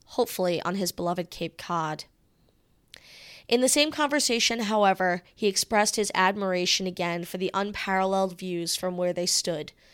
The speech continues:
looking across the Potomac and down the National Mall towards the Lincoln Memorial. He then remarked, his mind on the view rather than the grave,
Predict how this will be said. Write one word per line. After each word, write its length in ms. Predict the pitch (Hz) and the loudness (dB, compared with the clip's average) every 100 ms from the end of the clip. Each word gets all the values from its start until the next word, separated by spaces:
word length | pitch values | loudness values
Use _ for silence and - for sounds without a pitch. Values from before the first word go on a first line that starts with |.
| - - - | -20 -18 -2
looking 260 | 208 233 | 0 2
across 460 | 214 208 202 185 - | 0 0 2 2 0
the 60 | 202 | -4
Potomac 640 | 202 - 175 175 - - _ - - | -6 -4 -4 -6 -10 -14 _ -14 -4
and 140 | 208 | 0
down 240 | 196 190 196 | 4 4 4
the 80 | |
National 420 | 190 180 185 - 185 | 0 0 -2 -2 -2
Mall 360 | 180 170 170 | 0 0 -2
towards 340 | - - 180 - | -4 -4 -4 -4
the 100 | 180 | -6
Lincoln 280 | 170 170 | -6 -6
Memorial. 500 | 165 170 170 165 156 160 _ _ _ _ _ _ _ _ _ _ _ _ _ _ - - - - - - - _ | -6 -4 -4 -4 -8 -10 _ _ _ _ _ _ _ _ _ _ _ _ _ _ -20 -20 -20 -20 -20 -20 -20 _
He 180 | 269 | 0
then 200 | 233 233 | 4 4
remarked, 720 | 240 226 196 185 - - - - | 2 2 2 2 -2 -6 -6 -6
his 280 | - 214 196 | -4 -2 0
mind 260 | 196 196 214 | 2 2 0
on 100 | 214 | 0
the 80 | |
view 240 | 196 214 196 | 0 2 2
rather 300 | 180 175 180 | 2 0 0
than 180 | 185 180 | -4 -4
the 60 | |
grave, 680 | 175 180 175 156 175 - | -4 0 0 0 -4 -10